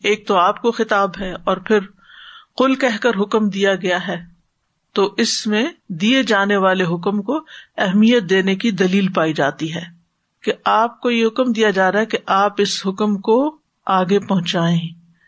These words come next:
اس کو امپلیمنٹ کریں۔ سب سے پہلے بیویوں کو حکم، قل لازواجک، اس حکم کی ابتدا بیویوں سے کی گئی، یعنی آپ کے گھرانے کے اندر سے، جو خواتین اس وقت آپ کے گھر میں تھیں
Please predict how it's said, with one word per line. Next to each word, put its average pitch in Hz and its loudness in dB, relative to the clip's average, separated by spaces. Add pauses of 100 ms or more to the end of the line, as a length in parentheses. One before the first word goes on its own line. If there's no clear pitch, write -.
(460)
اس 196 0
کو 226 0
امپلیمنٹ 190 2
کریں۔ 180 0 (460)
سب 302 -2
سے 320 0
پہلے 294 2
بیویوں 220 2
کو 180 -4
حکم، 170 -8
قل 262 4
لازواجک، 175 -2 (600)
اس 233 0
حکم 277 0
کی 254 -2
ابتدا 240 0
بیویوں 202 0
سے 190 -4
کی 156 -4
گئی، 147 -6 (640)
یعنی 190 2
آپ 196 0
کے 220 0
گھرانے 175 -2
کے 175 -4
اندر 165 -4
سے، - -12 (840)
جو 208 2
خواتین 196 0 (120)
اس 208 -2
وقت 202 -4
آپ 170 0
کے 190 -4
گھر 180 -2
میں 170 0 (100)
تھیں 139 -8